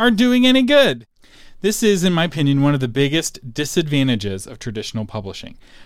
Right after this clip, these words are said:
Traditional publishers don't share real-time sales data with their authors. Sometimes they don't even share it with their own internal marketing teams. I spoke with one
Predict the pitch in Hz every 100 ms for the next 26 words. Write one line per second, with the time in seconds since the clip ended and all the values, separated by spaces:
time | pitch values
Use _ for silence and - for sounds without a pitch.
0 | - 151 151 160 208 208 160 135 127 139
1 | 120 - - 135 180 - - 160 127 110
2 | 110 123 143 143 151 151 - 151 151 139
3 | 107 95 110 - - - - 123 139 120
4 | 139 165 - - - - 208 262 147 135
5 | 147 135 175 175 175 147 123 - 175 185
6 | - - - - 123 127 127 - 151 160
7 | 165 135 113 - 151 151 143 147 - 139
8 | 113 - 117 92 - 127 - 147 147 131
9 | 156 156